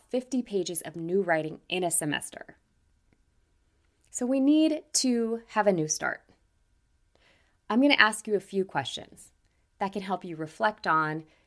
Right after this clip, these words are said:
and hopefully start to let go of the traumas of grad school that can negatively impact your book writing. It'll be most useful if you take some time to jot down your answers to these.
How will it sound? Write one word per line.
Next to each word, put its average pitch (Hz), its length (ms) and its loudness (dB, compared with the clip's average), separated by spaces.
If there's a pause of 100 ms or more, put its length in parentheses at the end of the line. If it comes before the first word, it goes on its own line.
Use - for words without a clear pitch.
and 233 140 -4
hopefully 370 280 4
start 247 280 -2
to 233 80 -6
let 185 260 -2
go 165 240 0
of - 280 -8 (420)
the 202 60 -10
traumas 240 440 2
of 220 140 -8
grad 175 300 -2
school 180 300 -4
that 165 160 -8
can 160 220 -10
negatively 185 560 -8
impact 165 400 -14
your 156 100 -10
book 151 240 -16
writing. - 380 -14 (1300)
It'll 208 140 -2
be 202 140 0
most 175 340 0
useful 214 500 -2 (420)
if 214 100 -8
you 240 100 0
take 285 220 -6
some 277 180 0
time 202 400 -4
to 202 100 -10
jot 190 340 2
down 170 220 -6
your 160 160 -8
answers 156 440 -6
to 143 100 -12
these. - 420 -10